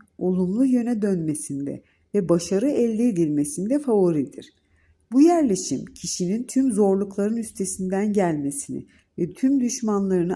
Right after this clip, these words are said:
alt etmesini, bir lider veya diktatör olmasının işareti olabilir. Çatışmalar ve çeşitli zorluklar kişinin kısmetinde vardır ama bunların üstesinden gelecek güçtedir.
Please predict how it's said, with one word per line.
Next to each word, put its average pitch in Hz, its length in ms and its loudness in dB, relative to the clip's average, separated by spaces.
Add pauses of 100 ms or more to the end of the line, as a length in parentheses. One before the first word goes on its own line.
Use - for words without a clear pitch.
alt 269 300 -2
etmesini, 156 800 -6 (340)
bir 170 260 -2
lider 156 480 -2 (300)
veya 220 360 2
diktatör 175 460 -2
olmasının 196 680 0
işareti 151 640 -4
olabilir. 127 680 -6 (540)
Çatışmalar 170 960 -4 (180)
ve 190 60 2
çeşitli 185 540 -4
zorluklar 220 760 0
kişinin 208 400 -4
kısmetinde 170 800 -4
vardır 151 460 -8 (360)
ama 196 380 -2 (300)
bunların 170 400 -2
üstesinden 196 840 -4
gelecek 165 480 -4
güçtedir. 147 640 -6